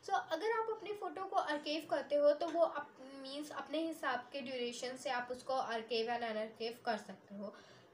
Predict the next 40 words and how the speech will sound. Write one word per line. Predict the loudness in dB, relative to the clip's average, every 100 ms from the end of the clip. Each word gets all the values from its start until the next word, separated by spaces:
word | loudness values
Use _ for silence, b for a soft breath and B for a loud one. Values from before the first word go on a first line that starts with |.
| -8 0
And | 0 0
उसके | 0 4
आपसे | 4 2 -2 0
likes, | 2 2 0 -4 -4
comment | 0 -2 -4 -2
कभी | -2 0 -8 -10
means | -8 -8 -8 -12 -8 4
ऊपर | 6 6
नीचे | 4 -2
means | -2 -4 -6
कुछ | -4 -4 0
नहीं, | -2
बस | -2 -2
normal | 2 4 4 4
post | 4 4 0
आपकी | -2 -4 -4 0
hide | 0 0
हो | 0
जाएगी | 0 2 0
and | 2
जैसे | 0 2
ही | 0
आप | 0
unhide | -2 0 0 0 -2
करोगे | -2 -4 -2
तो | -4
वो | -2 0
वापस | 0 -2 -8
आ | -10
जाएगी। | -10 -8 -8 B B -8
So | -6
इसका | -6 -2 2 4 2 B B -8
procedure | -4 -2 0 4 4 4
क्या | 6
होता | 4 6 4
है | 4
वो | 4
आपको | 4 4 0
यहाँ, | -2 0 2 2 0 -4 0
अ, | 0 0